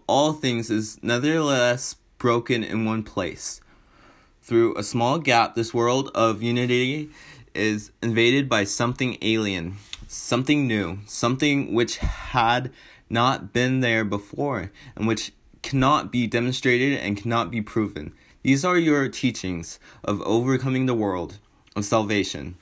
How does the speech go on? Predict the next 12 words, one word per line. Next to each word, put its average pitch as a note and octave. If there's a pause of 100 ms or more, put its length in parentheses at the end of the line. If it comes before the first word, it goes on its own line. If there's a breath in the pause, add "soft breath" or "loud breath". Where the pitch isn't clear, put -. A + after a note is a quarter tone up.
(600 loud breath)
But A2+
with B2+
this D#3
small B2+
gap, A2+ (400 soft breath)
with A2+
this B2
small C#3
breach, C3 (180)
the A2+
entire C#3+
eternal E3+